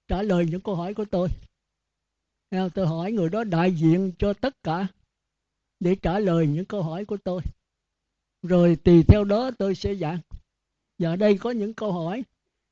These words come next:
thì tôi sẽ trả lời chung. Bây giờ muốn hỏi quý vị trước. Nãy giờ tôi nói một tiếng hồ rồi. Bây giờ tới quý vị một tiếng. Rồi chúng ta nghỉ. <laughs> Bây giờ ai đưa tay lên không? Thôi tôi kêu ạ,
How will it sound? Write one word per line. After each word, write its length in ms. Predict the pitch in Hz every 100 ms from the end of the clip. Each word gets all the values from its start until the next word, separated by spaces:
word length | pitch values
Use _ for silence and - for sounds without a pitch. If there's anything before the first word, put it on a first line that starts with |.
| _ _ _ -
thì 140 | 175 165
tôi 160 | 202
sẽ 180 | 180 214 214
trả 160 | 170 196
lời 220 | 175 151
chung. 160 | 190 175 - _ _ _ _ _ 185
Bây 200 | 190 175
giờ 220 | 165 156
muốn 180 | 185 220
hỏi 180 | 165 208
quý 220 | 220 202
vị 80 | 156
trước. 240 | 202 233 -
Nãy 200 | 170 214
giờ 100 | 175 156
tôi 140 | 190
nói 180 | 190 247
một 60 | 208
tiếng 200 | 226 247
hồ 240 | 165 156
rồi. 120 | 160 143 - _ _ _ -
Bây 140 | 185
giờ 140 | 180 170
tới 140 | 196 226
quý 200 | 208 196
vị 180 | 156 170
một 80 | 151
tiếng. 200 | 196 226 - - _ _ _ _ _ 180
Rồi 120 | 165
chúng 220 | 202 208
ta 80 | 180
nghỉ. 280 | 175 170 190 _ _ _ -
<laughs> 260 | 165 202 170 - _ _ _ _ -
Bây 220 | 196 202
giờ 160 | 175 170
ai 400 | 240 196 196 196
đưa 240 | 196 202
tay 220 | 202 190
lên 220 | 190 190 175
không? 160 | 180
Thôi 140 | 208 190
tôi 100 | 196
kêu 280 | 202 202
ạ, 100 | 196